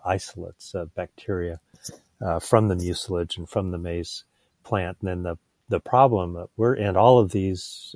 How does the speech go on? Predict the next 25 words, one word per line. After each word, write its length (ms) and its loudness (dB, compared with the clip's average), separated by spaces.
are 140 0
nitrogen 500 -2
fixers. 480 -12
The 240 -4
problem 440 2
we're 200 2
having 340 -4
is 360 -12
we 140 2
d-, 100 -4
don't 220 -4
know 320 -2
which 240 -6
ones 260 -8
are 80 -6
the 300 -8
important 520 -8
ones. 320 -14
So 160 -6
we're, 260 0
we're 120 8
really 360 8
just 220 -4
starting 460 0
that 240 -4